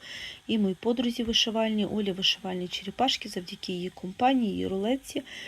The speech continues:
Ну, те-, цей Львів все ж таки душиться. Ось, друзі,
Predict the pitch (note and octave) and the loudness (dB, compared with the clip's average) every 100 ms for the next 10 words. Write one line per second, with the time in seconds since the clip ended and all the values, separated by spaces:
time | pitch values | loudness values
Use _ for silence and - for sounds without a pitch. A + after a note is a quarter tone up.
0 | - - - - A3 A#3+ - A3 - B3 | -14 -16 -18 -4 0 0 4 2 4 6
1 | B3+ G#3+ A3 A#3 - G#3+ A3+ - G3+ F3+ | 6 6 4 4 2 2 2 0 -6 -4
2 | G3+ - - E3 E3 - - E3+ - - | 2 4 4 0 -4 -10 -12 -12 -14 -20
3 | - - - _ _ _ _ _ _ _ | -20 -20 -20 _ _ _ _ _ _ _
4 | _ - - - - _ _ F#4+ G4 D4 | _ -20 -20 -20 -20 _ _ 4 8 12
5 | D4+ C#4 A3+ | 12 12 12